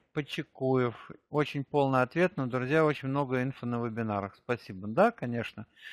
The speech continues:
Б, Б. Э, посоветуйте, пожалуйста, как грамотно застраховать сумму, даваемую в займ Легиона по договору. Возможно ли это?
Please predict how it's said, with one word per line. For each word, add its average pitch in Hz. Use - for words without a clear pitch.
Б, 180
Б. 113
Э, 117
посоветуйте, 185
пожалуйста, 147
как 156
грамотно 143
застраховать 131
сумму, 190
даваемую 143
в 110
займ 143
Легиона 127
по -
договору. 117
Возможно 147
ли 147
это? 120